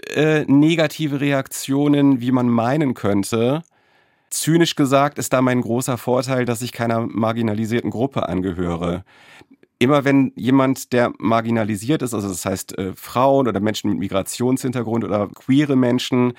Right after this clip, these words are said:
wenn die sich auf einer prominenten Plattform politisch äußern und vor allem auch links äußern, dann ist der Shitstorm von rechter Seite eigentlich schon fast vorprogrammiert. Aber wenn jemand wie ich sich dahingehend äußert,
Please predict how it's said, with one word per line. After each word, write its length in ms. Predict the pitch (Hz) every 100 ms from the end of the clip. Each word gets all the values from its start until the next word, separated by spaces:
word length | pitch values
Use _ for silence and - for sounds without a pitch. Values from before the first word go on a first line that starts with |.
| - -
wenn 180 | 110 107
die 220 | 127 180
sich 420 | 156 147 - -
auf 140 | 73 -
einer 160 | 117
prominenten 560 | 113 - 113 113 156 143
Plattform 720 | - 139 - - 131 127 123
politisch 680 | - 123 117 151 151 131 - -
äußern 400 | 120 135 117 107
und 100 | 107
vor 100 | 113
allem 160 | 113 110
auch 100 | 104
links 360 | 107 143 -
äußern, 640 | - 98 101 - 107 131 - - -
dann 160 | 107 117
ist 100 | -
der 80 |
Shitstorm 640 | 117 143 135 - 123 120 117
von 160 | 113
rechter 320 | 101 110 131
Seite 440 | 110 110 120 110 -
eigentlich 360 | 101 107 104
schon 180 | - 104
fast 220 | 104 104
vorprogrammiert. 880 | - 104 104 95 87 80 82 85 - - - - -
Aber 240 | - 104 104
wenn 100 | 113
jemand 320 | 127 120 -
wie 140 | 95
ich 480 | - 170 202 - -
sich 460 | - 101 107 - - -
dahingehend 640 | 104 101 101 101 98 95
äußert, 580 | - 98 98 117 131